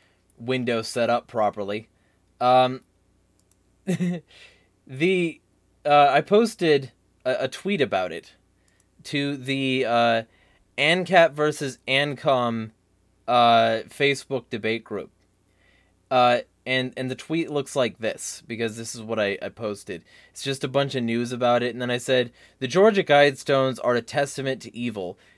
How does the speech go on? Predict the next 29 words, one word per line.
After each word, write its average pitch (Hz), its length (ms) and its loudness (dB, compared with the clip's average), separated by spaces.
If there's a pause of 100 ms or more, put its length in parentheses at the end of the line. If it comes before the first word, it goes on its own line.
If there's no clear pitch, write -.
(140)
It's 127 160 -4
funny 160 280 2
how 143 180 4
everybody 139 380 2
was 131 200 -2
supporting 135 540 -2
tearing 127 340 -2
down 120 280 -2
statues 117 540 -2
of 110 200 -8
Confederates, 117 600 0
but 113 160 -4
a 117 40 -2
literal 131 400 0
monument 123 540 -2
to 117 60 -14
population 113 800 -4
control 113 460 -6
and 107 160 -6
eugenics 110 580 -4 (420)
is 117 140 -10
somehow 156 380 4
acceptable 123 640 -4
and 120 160 -4
needs 120 220 -6
to 127 60 -18
be 120 120 -8
protected. 107 720 -4 (560)
No, 113 680 -2